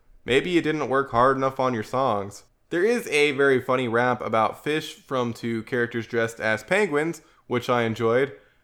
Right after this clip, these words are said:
I didn't hate any of the songs. I just didn't find any of them to be great.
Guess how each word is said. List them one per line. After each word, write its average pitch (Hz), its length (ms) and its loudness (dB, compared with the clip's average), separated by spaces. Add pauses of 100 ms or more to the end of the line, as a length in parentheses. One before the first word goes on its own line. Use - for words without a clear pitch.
(140)
I 175 140 2
didn't 196 220 0
hate 185 340 0
any 139 180 -2
of 120 140 -2
the 113 80 -6
songs. 123 600 -2 (360)
I 127 140 0
just 170 240 -2
didn't 170 240 0
find 156 420 2
any 139 300 -2
of 139 80 0
them 139 160 -2
to 139 80 -2
be 131 80 -4
great. 117 420 -2